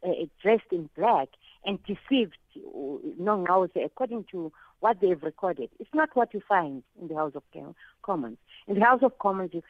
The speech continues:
you find the truth in that library. As you go to all the libraries in the world that they've hidden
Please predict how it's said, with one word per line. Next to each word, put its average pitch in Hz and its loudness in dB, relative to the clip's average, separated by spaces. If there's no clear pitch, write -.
you 175 -10
find 196 4
the 175 0
truth 170 -8
in 175 -8
that 185 0
library. 131 -4
As 190 2
you 247 4
go 233 4
to 226 2
all 269 8
the 214 4
libraries 170 2
in 190 -8
the 175 -6
world 156 0
that 202 0
they've 170 6
hidden 185 0